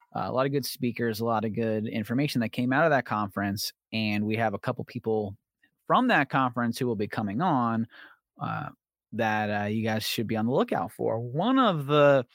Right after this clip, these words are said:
topics of the conference was Open A I and Copilot and how, how you can utilize Copilot, Open A I to build chatbots and artificial intelligence that supports your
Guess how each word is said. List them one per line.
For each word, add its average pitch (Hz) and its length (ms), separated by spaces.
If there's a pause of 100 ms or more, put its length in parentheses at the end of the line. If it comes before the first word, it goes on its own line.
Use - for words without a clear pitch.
(1120)
topics 196 520 (100)
of 190 280
the 143 80
conference 120 760
was 131 680 (440)
Open 180 300
A 156 180
I 104 380
and 120 260
Copilot 151 720
and 127 80
how, 135 200 (180)
how 139 160
you 165 120
can 156 160
utilize 135 460
Copilot, 135 760
Open 123 300
A 120 200
I 151 400
to 131 100
build 131 540 (720)
chatbots 120 880 (880)
and 131 120
artificial 127 440
intelligence 135 600
that 117 160
supports 127 640
your 110 540